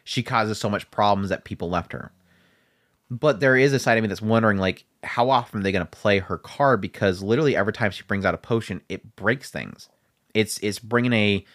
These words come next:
a science fiction element into the story. I mean, it's technically science, but the things that it does is kind of outside the realms of reality, like technically her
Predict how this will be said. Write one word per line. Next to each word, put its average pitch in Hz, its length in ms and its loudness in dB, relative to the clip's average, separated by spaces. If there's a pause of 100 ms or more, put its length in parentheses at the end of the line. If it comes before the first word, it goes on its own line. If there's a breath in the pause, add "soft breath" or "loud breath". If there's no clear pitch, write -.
(460 soft breath)
a 101 60 -2
science 120 360 -2
fiction 117 480 -6
element 101 420 0
into 98 380 -2
the 87 80 -2
story. 73 580 -4
I - 60 -20
mean, 92 140 2
it's - 100 -8
technically - 380 -8
science, 120 520 0
but 139 360 0 (960 loud breath)
the 151 140 -2
things 147 220 0
that 123 100 2
it 117 80 -8
does 123 260 2
is 110 100 0
kind 131 300 -2
of 123 100 2
outside 107 440 0
the 107 80 2
realms 104 320 0
of 92 100 -4
reality, 95 600 0
like 90 240 -2 (360)
technically 92 420 -4
her 92 380 2